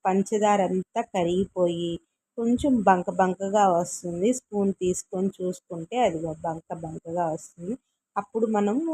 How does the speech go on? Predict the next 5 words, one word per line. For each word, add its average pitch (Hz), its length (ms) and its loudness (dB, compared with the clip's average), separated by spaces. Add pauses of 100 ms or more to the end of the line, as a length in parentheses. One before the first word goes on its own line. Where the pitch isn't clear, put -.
(360)
ఆఫ్ 175 420 -2
చేసేసుకోవటమే. 175 920 -4 (480)
ఆ 202 60 0
విధంగా 180 760 2 (920)
తర్వాత 185 440 0